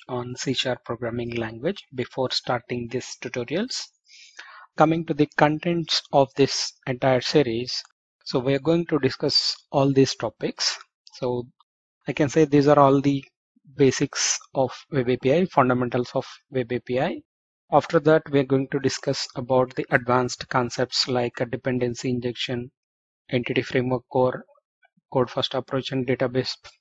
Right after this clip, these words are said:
first approach. So then the repository pattern, then G W T authentication and, uh,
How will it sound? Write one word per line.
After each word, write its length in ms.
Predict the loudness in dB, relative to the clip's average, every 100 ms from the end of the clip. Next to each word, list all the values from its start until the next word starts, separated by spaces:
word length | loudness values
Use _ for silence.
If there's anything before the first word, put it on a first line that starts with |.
| -6
first 260 | -6 -4
approach. 500 | -6 -4 -4 -4 -8 -10 -20 -20 -14
So 400 | -8 -2 -2 -2 0
then 280 | 0 0
the 100 | -2 -6 -6
repository 640 | -6 -2 0 -2 -4 -6
pattern, 480 | -2 0 0 -2 -4 -10 -10
then 260 | -4 -2
G 120 | -2 -2
W 280 | 0 0 -2
T 220 | -4 -4
authentication 800 | -6 -6 -4 -6 -6 -6 -4 -4
and, 140 | -6 -6
uh, 120 | -6